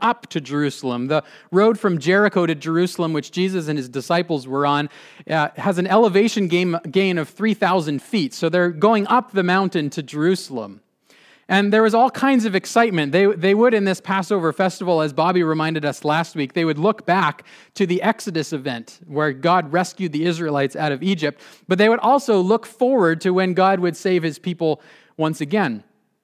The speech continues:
And there was extra anticipation this year because Jesus had been doing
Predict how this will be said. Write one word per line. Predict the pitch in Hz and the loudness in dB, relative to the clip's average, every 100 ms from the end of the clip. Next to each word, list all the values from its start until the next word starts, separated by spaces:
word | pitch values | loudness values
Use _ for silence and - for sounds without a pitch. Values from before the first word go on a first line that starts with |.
| _ _ _ - | _ _ _ -4
And | 196 | 2
there | 214 | 4
was | 214 - | 2 0
extra | 277 - - 214 | -2 0 -2 0
anticipation | 196 185 170 185 180 175 175 175 | 0 -2 -4 0 0 0 -2 0
this | 233 165 | -2 -2
year | 151 165 | -2 0
because | 180 190 160 | 0 0 -2
Jesus | 170 254 262 220 | -2 0 0 0
had | 202 185 | 0 0
been | 185 165 | 0 0
doing | 165 226 175 165 185 | 0 2 2 0 -4